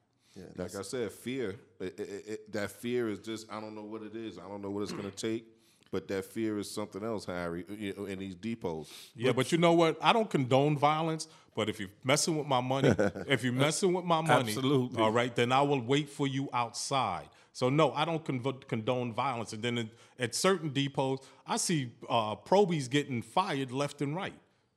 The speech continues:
Speaker 3: Left and right. They, and you keep telling them there's nothing that you can do for them. Yeah, there's nothing you can do for them if you sit on your behind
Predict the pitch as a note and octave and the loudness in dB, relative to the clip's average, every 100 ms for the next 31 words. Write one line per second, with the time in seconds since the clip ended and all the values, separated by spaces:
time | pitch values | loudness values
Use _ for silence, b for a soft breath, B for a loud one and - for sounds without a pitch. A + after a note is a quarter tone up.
0 | - G3+ A#3+ - A3 A#3+ A3+ E3+ b b | -2 0 0 0 -2 0 -4 -6 b b
1 | C3+ F3+ F3+ F#3+ F3+ - F#3 G#3 G3+ F#3+ | 2 2 4 0 0 -2 -2 0 2 0
2 | E3+ D#3+ D3 F3 F3 E3 E3 E3 E3+ E3+ | 0 0 0 -2 0 -4 -4 -6 -6 -2
3 | A3 - D3 G#3+ C4 C#3+ A3 G#3 G3 F3 | -2 -2 -2 -2 -2 -2 -2 -2 -4 -4
4 | E3 G#3 F#3+ F3 E3+ - D#3 F#3+ F3+ E3 | -2 -2 -2 -2 -2 -8 -8 -6 -4 -6
5 | D3 D#3 G#3 G3 | -6 -6 -2 -4